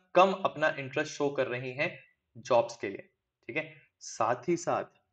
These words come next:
अब देखना यहाँ पे क्या लिखा हुआ है, बहुत ही ज्यादा important चीज, और ये थोड़ा सा आपके लिए डिस्टिंग्विशिंग feature होगा। सर,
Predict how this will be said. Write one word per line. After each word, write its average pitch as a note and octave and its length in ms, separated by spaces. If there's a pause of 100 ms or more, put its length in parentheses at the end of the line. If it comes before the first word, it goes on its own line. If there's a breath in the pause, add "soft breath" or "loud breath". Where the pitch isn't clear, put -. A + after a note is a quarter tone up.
अब D3 240
देखना B2+ 300
यहाँ A2+ 180
पे A2+ 160
क्या G#2+ 180
लिखा G2+ 320
हुआ A2 180
है, C#3+ 220
बहुत C3 440
ही C3 80
ज्यादा A#2 500
important A2+ 460
चीज, E3 220
और C#3+ 140
ये C3+ 220
थोड़ा A2+ 180
सा C#3+ 160
आपके A#2 440
लिए C3 120
डिस्टिंग्विशिंग B2 680
feature A2+ 320
होगा। A2+ 520 (540)
सर, - 500